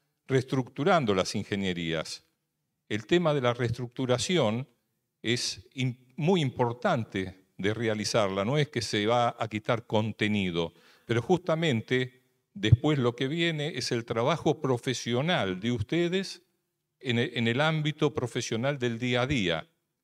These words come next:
Y es ahí donde se tiene que estar articulado específicamente cuál es la regulación que un consejo tiene que dar a su matrícula. ¿Por qué? Porque se dan superposiciones entre las diferentes ingenierías.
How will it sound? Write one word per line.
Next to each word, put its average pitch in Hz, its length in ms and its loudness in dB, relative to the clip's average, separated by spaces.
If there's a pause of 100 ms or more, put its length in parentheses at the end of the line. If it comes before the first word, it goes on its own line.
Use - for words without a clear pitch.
(220)
Y 131 100 0
es 147 140 0
ahí 180 220 2
donde 131 280 0
se 127 120 -4
tiene 139 260 -4
que 143 80 -6
estar 139 260 -2
articulado 120 1000 0
específicamente 131 1400 -4 (520)
cuál 147 260 4
es 160 320 0
la 127 160 0
regulación 120 1000 -2 (300)
que - 140 2
un 160 220 0
consejo 143 640 -2
tiene 131 220 -6
que 120 120 -4
dar 131 180 0
a 120 60 -2
su - 140 -6
matrícula. 90 720 -4 (160)
¿Por 131 200 0
qué? 113 300 -2 (200)
Porque 117 240 -4
se 143 140 -4
dan 175 160 2
superposiciones 180 1400 -2 (220)
entre 170 380 0
las 135 140 0
diferentes 147 760 -4
ingenierías. 120 840 -4